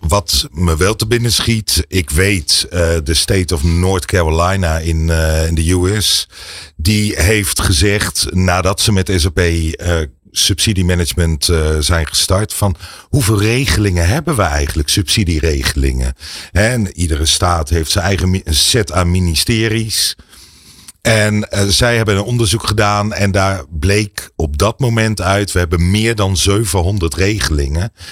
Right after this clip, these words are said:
En waarom stoppen we die niet allemaal in dat ene S A P-systeem? Om uiteindelijk veel schaalbaarder te kunnen zijn en veel meer processen te kunnen harmoniseren.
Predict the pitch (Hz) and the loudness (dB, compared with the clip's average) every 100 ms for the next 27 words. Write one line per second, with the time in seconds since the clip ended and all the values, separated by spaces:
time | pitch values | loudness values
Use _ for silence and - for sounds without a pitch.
0 | - 196 90 202 208 90 95 - 117 101 | -2 0 2 2 2 0 0 0 -2 -2
1 | 92 90 95 95 87 - 110 117 90 80 | -2 0 0 0 0 0 0 2 2 2
2 | 95 101 87 87 - - 101 110 107 87 | 0 0 0 -2 -4 -2 0 2 2 2
3 | 98 107 95 78 78 123 117 - 80 - | 0 -2 -2 0 0 0 0 0 -2 0
4 | 71 69 67 - - - - - - 110 | 0 0 -2 -6 -16 -16 -16 -18 -6 -2
5 | 92 - 85 - 101 131 123 120 123 - | -2 -2 -4 0 0 2 0 0 -4 -8
6 | - 107 92 - - 98 107 110 104 101 | -2 0 0 0 2 2 0 0 0 0
7 | 95 - - 95 90 80 90 90 92 82 | -2 -2 0 0 2 2 0 0 -2 -4
8 | - - - 90 - - 117 127 113 98 | -14 -18 -4 -4 -2 0 0 2 0 0
9 | 98 - 90 - 117 - 85 - 90 76 | -2 0 0 0 0 -2 -4 -2 0 2
10 | 76 71 69 71 69 67 69 64 64 64 | 2 0 0 0 0 0 0 0 0 -2
11 | 64 | -2